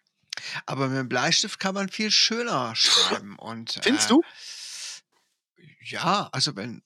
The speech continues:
Speaker 1: der Bleistift, äh, gut ist, ne? Es gibt ja auch den Bleistift in verschiedenen Stärken,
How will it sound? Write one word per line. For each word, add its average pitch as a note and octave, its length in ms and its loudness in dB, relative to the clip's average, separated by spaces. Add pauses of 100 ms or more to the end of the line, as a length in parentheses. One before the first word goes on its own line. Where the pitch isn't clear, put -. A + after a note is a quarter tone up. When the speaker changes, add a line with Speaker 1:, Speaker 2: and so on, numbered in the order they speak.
Speaker 1:
der - 140 -14
Bleistift, - 680 -4
äh, - 200 -18 (260)
gut C3+ 260 -8
ist, - 440 -4 (280)
ne? - 180 -14
Es - 100 -4
gibt - 160 -6
ja F#3 80 -2
auch E3 80 -4
den D#3 200 -10
Bleistift E3+ 420 0
in F3 100 -8
verschiedenen F#3 400 0
Stärken, F3 600 0